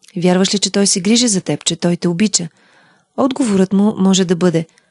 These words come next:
„Аз не съм най-добрият християнин, направил съм някои грешки, но да, вярвам, че Бог ми обича и че Той го е грижа за това, което се случва с мен.“ И най-накрая го питате: „Ако вярваш, че Той има цялата власт и че се грижи за теб,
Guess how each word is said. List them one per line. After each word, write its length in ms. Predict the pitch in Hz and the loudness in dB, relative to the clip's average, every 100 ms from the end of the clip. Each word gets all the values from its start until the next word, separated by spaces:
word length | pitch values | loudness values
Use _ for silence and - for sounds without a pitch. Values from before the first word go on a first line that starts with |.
| _ _ _ | _ _ _
„Аз 180 | 233 220 | -4 0
не 100 | 208 | 0
съм 200 | 247 254 | 0 0
най-добрият 480 | 233 170 156 151 | 0 0 -2 -4
християнин, 600 | - 165 - 165 147 147 165 _ _ _ - | -4 -8 -6 -4 -4 -6 -10 _ _ _ -6
направил 400 | 196 202 208 202 | -2 0 2 0
съм 160 | - 190 | 2 2
някои 320 | 190 185 190 | 2 2 0
грешки, 420 | 180 202 - 175 | 2 0 0 -2
но 120 | 165 | -2
да, 240 | 147 196 185 - _ _ 170 | 0 -2 -2 -10 _ _ -2
вярвам, 340 | 175 220 277 | 0 2 0
че 120 | - | -2
Бог 240 | 208 220 220 | -2 -2 0
ми 80 | 202 | -2
обича 320 | 175 185 190 | 0 -2 -2
и 60 | |
че 140 | 185 170 | -4 -2
Той 240 | 190 202 | 0 0
го 140 | 180 185 | 2 0
е 60 | |
грижа 320 | 156 185 214 | 0 0 0
за 140 | 208 196 | 0 -4
това, 220 | 180 185 | -4 -4
което 260 | - 175 - | -4 -8 -8
се 120 | 180 | -12
случва 340 | - 156 - | -10 -10 -6
с 100 | - | -4
мен.“ 220 | 165 160 160 _ _ _ _ _ _ _ _ - | -4 -8 -12 _ _ _ _ _ _ _ _ -2
И 100 | 208 | 0
най-накрая 460 | 254 254 208 202 | 2 0 0 0
го 100 | 175 | 0
питате: 480 | 175 180 165 - 151 - _ _ _ _ _ | -4 -2 -2 -4 -6 -10 _ _ _ _ _
„Ако 260 | 160 - | -8 -4
вярваш, 360 | 156 196 254 247 | 0 2 4 2
че 140 | - | -2
Той 180 | 185 196 | 0 2
има 160 | 196 185 | 2 2
цялата 500 | - 196 202 190 170 | 0 -2 0 -2 -4
власт 500 | 160 175 170 - - | -2 -2 -2 -6 -12
и 60 | - | -10
че 140 | - | -6
се 140 | 175 160 | -6 -4
грижи 300 | 170 175 175 | 0 0 0
за 140 | 151 | -4
теб, 340 | 143 165 160 | -4 -4 -4